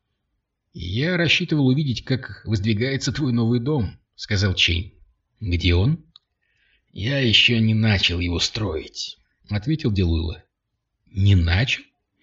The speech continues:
удивился Чейн. «Но ведь прошло столько времени,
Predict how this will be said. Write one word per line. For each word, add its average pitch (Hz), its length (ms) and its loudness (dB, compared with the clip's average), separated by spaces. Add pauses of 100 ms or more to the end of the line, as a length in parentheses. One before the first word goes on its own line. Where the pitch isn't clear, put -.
(140)
удивился 98 520 -4
Чейн. - 440 -4 (440)
«Но 98 80 -6
ведь 87 100 -4
прошло 113 320 4
столько 127 580 2
времени, 90 680 2